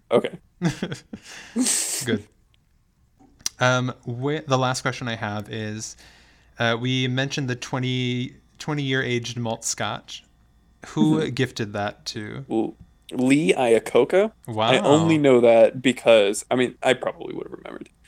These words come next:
Speaker 1: Probably. <laughs> But,
Speaker 2: <laughs>
Speaker 1: yeah, I totally would have remembered. But I did, like, look up, like, who the heck is Lee Iacocca? I had no idea. Um,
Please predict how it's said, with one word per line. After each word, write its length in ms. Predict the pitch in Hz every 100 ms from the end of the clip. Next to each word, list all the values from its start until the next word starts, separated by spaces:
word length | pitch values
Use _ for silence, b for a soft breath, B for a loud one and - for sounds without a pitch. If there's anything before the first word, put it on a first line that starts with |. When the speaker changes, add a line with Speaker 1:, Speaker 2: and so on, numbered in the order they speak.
| _ -
Speaker 1:
Probably. 500 | 175 117 95 85 -
<laughs> 420 | 180 160 240 165
But, 380 | - 131 - -
Speaker 2:
<laughs> 1400 | 175 190 175 - 185 370 262 - - - - - - _
Speaker 1:
yeah, 140 | 294 175
I 60 |
totally 320 | 175 220 175
would 140 | 147 135
have 80 | 127
remembered. 420 | 120 117 107 -
But 320 | 170 131 -
I 160 | 131 139
did, 280 | 127 135 120
like, 180 | 110 127
look 180 | 123
up, 140 | 120 117
like, 140 | 113
who 160 | - 151
the 80 | -
heck 180 | -
is 100 | 131
Lee 140 | 127 127
Iacocca? 480 | 117 110 - 113 110
I 120 | 135
had 140 | 139
no 180 | 127 120
idea. 500 | 117 117 110 107 - _ b b _ _ - 143 -
Um, 300 | 110 107 110